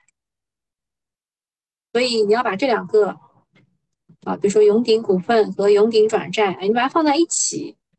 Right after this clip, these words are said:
你就，你就知道你该怎么样去玩那个转债了。这个国，国缆检测啊，这只股是游资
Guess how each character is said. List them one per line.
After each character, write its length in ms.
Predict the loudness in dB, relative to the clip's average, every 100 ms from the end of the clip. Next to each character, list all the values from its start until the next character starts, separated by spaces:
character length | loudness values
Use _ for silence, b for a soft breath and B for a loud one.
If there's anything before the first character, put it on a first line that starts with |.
| _ _
你 100 | 0
就， 100 | 2
你 100 | 2
就 100 | 0
知 140 | 2 2
道 160 | 2
你 100 | 0
该 140 | 0 0
怎 100 | 0
么 60 |
样 140 | 0 0
去 120 | 2
玩 200 | 2 2
那 100 | 0
个 80 | 0
转 240 | -4 -4
债 260 | -2 0 -2
了。 200 | -6 -16 B B B B B B B _
这 180 | -2 0
个 480 | 2 2 2 -2 -12 _
国， 680 | 0 2 4 4 2 0 -2 -4 -10 -6
国 300 | 0 2 2
缆 360 | 0 -4 -6 -10
检 300 | -2 -4 -4
测 380 | -8 -4 -2 -4
啊， 160 | -12 -8
这 220 | -4 -4
只 160 | -4 -10
股 280 | -6 -6 -6
是 320 | -2 0 0
游 200 | -2 -8
资 300 | -10 -18